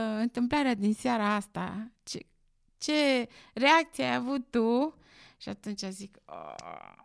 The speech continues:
ok, da, într-adevăr." Și am zis așa că,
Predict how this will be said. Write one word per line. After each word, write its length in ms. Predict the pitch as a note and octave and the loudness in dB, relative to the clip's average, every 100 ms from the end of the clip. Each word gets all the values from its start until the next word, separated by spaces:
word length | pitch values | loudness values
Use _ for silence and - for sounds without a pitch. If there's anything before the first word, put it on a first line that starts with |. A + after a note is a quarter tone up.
| _ - | _ -18
ok, 460 | G#3+ - G#3 G3+ - _ _ _ | -18 -12 -12 -12 -16 _ _ _
da, 240 | G2 F#2+ - _ _ _ _ _ _ _ _ _ _ _ _ | -12 -12 -18 _ _ _ _ _ _ _ _ _ _ _ _
într-adevăr." 680 | A3 A3 G#3+ G3 F#3 F#3 F3 F3 - | -10 -8 -8 -8 -6 -6 -6 -10 -16
Și 140 | - | -18
am 100 | G#4 - | -18 -18
zis 180 | - - - | -20 -16 -8
așa 260 | B3+ B3+ | -6 -6
că, 400 | A#3+ G#3 G#3 G#3+ | -8 -10 -10 -10